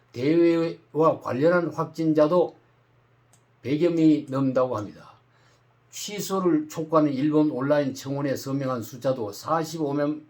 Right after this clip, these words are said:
명에 이르렀습니다. 올림픽 성회는 역사상 처음으로 수소 연료를 사용했습니다. 유명한 가수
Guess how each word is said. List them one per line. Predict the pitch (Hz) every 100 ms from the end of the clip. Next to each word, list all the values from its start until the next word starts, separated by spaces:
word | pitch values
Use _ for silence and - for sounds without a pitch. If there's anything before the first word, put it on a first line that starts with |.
| _ -
명에 | 143 143 143
이르렀습니다. | 120 120 123 107 - - - _ _ _ _ -
올림픽 | - 143 180 175 165 151 - _ _ _
성회는 | - 160 147 135 110 82 _ _ _ _ -
역사상 | 139 147 185 170 151 135
처음으로 | - 180 170 143 - - _ _ _
수소 | - 175 165 165
연료를 | 151 151 147 143 113 - _
사용했습니다. | - 131 127 113 95 - - _ _ _ _ _ _ _ _ _ _ _ _ _ _ _ _ _ _ _ _ _ _ _ _ _ _ -
유명한 | 131 170 180 175 160
가수 | 135 151 147 143 117